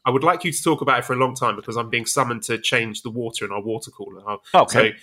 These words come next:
Speaker 1: please talk for at least a minute. This is
Speaker 2: All right,
Speaker 1: a
Speaker 2: I'll
Speaker 1: question
Speaker 2: do
Speaker 1: from
Speaker 2: that.
Speaker 1: Prester Juan, uh, who says, "Do you think Suzuki is taking too many high-profile losses on national T V?"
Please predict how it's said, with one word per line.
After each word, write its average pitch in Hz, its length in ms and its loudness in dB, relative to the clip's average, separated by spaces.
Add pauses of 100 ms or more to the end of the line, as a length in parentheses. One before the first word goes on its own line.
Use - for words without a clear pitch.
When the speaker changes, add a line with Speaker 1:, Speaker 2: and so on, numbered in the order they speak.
(160)
Speaker 1:
please 185 240 0
talk 156 180 4
for 143 120 2
at 139 80 0
least 165 320 2
a 151 40 -2
minute. 123 380 0
This 135 160 0
is 131 100 2
Speaker 2:
All 127 100 6
right, 107 100 6
Speaker 1:
a - 60 6
Speaker 2:
I'll - 20 8
Speaker 1:
question - 160 2
Speaker 2:
do - 60 0
Speaker 1:
from 110 80 0
Speaker 2:
that. 104 60 4
Speaker 1:
Prester 135 500 2 (380)
Juan, 160 340 4 (200)
uh, 120 140 2
who 120 100 -4
says, 123 240 -2
"Do 180 160 2
you 269 80 8
think 220 200 2
Suzuki 139 440 -2
is - 100 -4
taking 127 460 -2
too 214 240 0
many 147 240 4
high-profile 131 640 2
losses 117 280 -4
on 110 180 -8
national 107 340 -4
T 101 240 -12
V?" - 220 -20